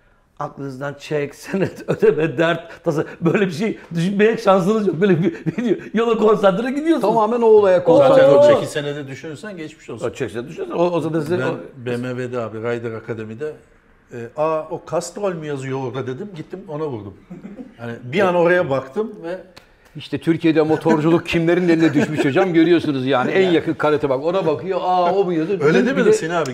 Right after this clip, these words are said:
Speaker 3: En klasik anlamda hani baktığın yere gidersin
Speaker 1: E,
Speaker 3: ya.
Speaker 1: o, o, onu derler tabii de
Speaker 3: Öyle
Speaker 1: işte,
Speaker 3: değil midir?
Speaker 1: e, yani öyledir aslında. Yani
Speaker 3: Hı.
Speaker 1: mesela yolda bir tane taş vardır. Ona bakarsın tık üzerinden geç.
Speaker 3: Evet.
Speaker 1: Ulan geçme işte sen ama. <laughs> Şey,
Speaker 3: Evet.
Speaker 1: geçersin yani. Katliyen, e, yani onu, onu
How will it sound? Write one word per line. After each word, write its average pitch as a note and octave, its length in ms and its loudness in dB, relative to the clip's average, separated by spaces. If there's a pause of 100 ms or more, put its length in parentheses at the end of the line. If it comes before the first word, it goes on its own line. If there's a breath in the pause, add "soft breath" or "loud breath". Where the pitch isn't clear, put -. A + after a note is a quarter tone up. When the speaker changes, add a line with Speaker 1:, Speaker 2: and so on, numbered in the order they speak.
Speaker 3:
En E3+ 180 -6
klasik E3 340 -8
anlamda D#3+ 400 -8
hani D3+ 180 -6
baktığın D#3 280 -6
yere E3 240 -8
gidersin F3+ 380 -6
Speaker 1:
E, - 40 0
Speaker 3:
ya. C4+ 100 0
Speaker 1:
o, B3 140 0
o, A3 60 -2
onu A#3+ 260 0
derler G#3+ 380 2
tabii D#3 220 -2
de B3+ 80 0
Speaker 3:
Öyle G#3 180 -2
Speaker 1:
işte, F3+ 240 2
Speaker 3:
değil A#3 100 2
midir? F#3+ 220 -2
Speaker 1:
e, F3+ 200 -10
yani E3+ 220 0
öyledir A3 340 2
aslında. B2 420 -2
Yani C#3 220 2
Speaker 3:
Hı. - 40 -4 (200 loud breath)
Speaker 1:
mesela F#3 200 2
yolda G3+ 240 4
bir - 40 -4
tane G#3 180 2
taş G3+ 240 0
vardır. D#3+ 300 2 (320 loud breath)
Ona G3 220 4
bakarsın F#3+ 380 2
tık - 240 -4
üzerinden G3 380 4
geç. - 100 2
Speaker 3:
Evet. B2 200 0
Speaker 1:
Ulan C5+ 220 6
geçme B3 340 4
işte G3+ 200 2
sen A#3+ 180 2
ama. G3 240 4
<laughs> G3 640 2
Şey, C4+ 120 4
Speaker 3:
Evet. F#3+ 240 0
Speaker 1:
geçersin A3 440 2
yani. D3+ 260 2
Katliyen, G#3 440 0 (440 loud breath)
e, E3 60 0 (1120)
yani D#3+ 160 0
onu, G3+ 220 0
onu B3 300 2